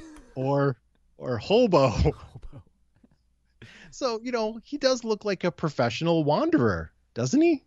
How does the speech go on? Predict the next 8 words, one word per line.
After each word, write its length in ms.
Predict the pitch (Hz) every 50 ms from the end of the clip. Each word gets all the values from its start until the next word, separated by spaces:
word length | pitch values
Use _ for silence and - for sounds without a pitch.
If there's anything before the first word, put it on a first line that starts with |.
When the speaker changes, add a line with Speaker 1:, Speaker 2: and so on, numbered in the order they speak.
| _ _
Speaker 2:
Yeah. 220 | 92 90 143 208 226 196 _ _ _ -
Speaker 1:
Like, 160 | 170 160 -
he 100 | - - -
could 100 | 214 196
just, 300 | 190 214 190 - - - _ _ _ _ _ _ _ - - - _ _
just 180 | - 147 135 -
wander 480 | 90 107 143 180 202 196 196 190 190
around. 520 | 180 180 170 165 147 120 104 101 95 -